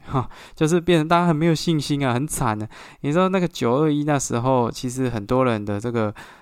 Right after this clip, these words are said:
财产啊、家啊，一夕之间就全部这个崩塌啊、毁损啊，会觉得，让人家会觉得对这个房地产这个事情很没有信心啊。毕竟那个地震就房子就不见了，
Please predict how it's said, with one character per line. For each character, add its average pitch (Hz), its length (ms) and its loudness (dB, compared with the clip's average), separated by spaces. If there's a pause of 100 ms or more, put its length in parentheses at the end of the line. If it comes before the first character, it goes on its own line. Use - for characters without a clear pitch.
财 113 220 0
产 107 280 -4
啊、 101 100 -4
家 135 320 0
啊， 123 360 -2
一 147 120 -6
夕 139 540 -8
之 135 140 -12
间 135 200 -2
就 139 80 -6
全 120 300 -6
部 135 180 -2
这 135 80 0
个 117 240 2 (560)
崩 135 280 0
塌 127 160 0
啊、 117 680 2
毁 107 260 2
损 101 380 -2
啊， 95 160 -6 (240)
会 170 180 0
觉 135 220 -2
得， 131 200 2
让 151 160 0
人 127 120 -2
家 131 320 0
会 139 160 0
觉 120 120 0
得 113 140 -2
对 147 240 2
这 127 140 0
个 127 80 2
房 117 400 -6
地 139 120 -2
产 107 200 -6
这 120 80 -4
个 123 60 -2
事 120 160 -4
情 104 200 -6
很 107 80 -2
没 113 120 -2
有 127 100 2
信 117 280 -4
心 104 300 -8
啊。 95 100 -8
毕 143 140 -2
竟 147 140 2 (280)
那 151 140 -2
个 147 80 0
地 147 220 -2
震 143 180 0
就 139 100 2
房 120 240 -2
子 123 120 -6
就 135 80 -6
不 - 200 -8
见 117 280 0
了， 98 100 -8